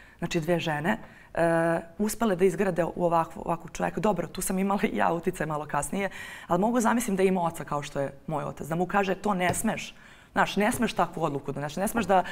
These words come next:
da, da uradiš to i to u realitiju. To se ta-, tako muškarac ne treba da, da kaže, razumeš? Nije imao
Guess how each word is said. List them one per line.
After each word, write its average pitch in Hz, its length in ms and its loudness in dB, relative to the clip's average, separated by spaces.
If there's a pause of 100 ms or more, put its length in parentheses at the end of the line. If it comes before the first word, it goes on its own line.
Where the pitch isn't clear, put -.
(220)
da, 180 180 6 (380)
da 180 60 8
uradiš 196 300 6
to 190 140 6
i 165 40 2
to 170 160 4
u 147 140 2
realitiju. 151 580 -2
To 226 240 -2
se - 180 -2
ta-, 214 300 2
tako 226 280 2
muškarac 190 460 2
ne 175 100 0
treba 151 240 0
da, 135 120 0 (240)
da 156 80 0
kaže, 147 300 -2
razumeš? 143 380 -4 (120)
Nije 202 300 2
imao 208 260 2